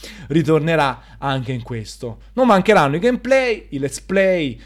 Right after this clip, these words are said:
eh, i, le, le dirette dei videogiochi, eh, il Nintendo Direct, quella di Sony, quella di Microsoft. Quindi non vi preoccupate,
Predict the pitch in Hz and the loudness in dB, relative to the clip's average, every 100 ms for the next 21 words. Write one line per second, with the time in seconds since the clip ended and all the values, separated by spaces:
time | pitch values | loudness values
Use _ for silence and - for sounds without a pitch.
0 | - 139 143 139 151 160 160 170 151 160 | -10 -2 2 2 0 -2 -4 -2 0 0
1 | 160 151 143 156 170 165 - 156 147 143 | 0 -2 2 4 4 2 -2 -2 0 -2
2 | 135 135 123 156 156 147 143 120 135 - | -2 -4 0 2 2 0 -4 -4 -8 -20
3 | - 131 135 135 139 127 139 123 110 135 | -10 -4 -2 -2 -4 -4 -4 -4 -2 0
4 | 143 139 131 - 135 131 131 127 - 131 | 2 2 -2 -4 -6 -4 -4 -4 -6 -2
5 | 143 160 139 123 135 131 127 110 117 120 | -2 -2 -2 -4 -4 -4 -6 -8 -10 -12
6 | 120 131 170 147 151 151 156 147 208 147 | -12 -6 -4 -2 0 0 -2 -2 -4 -4
7 | 131 135 175 - | -4 -2 -2 -2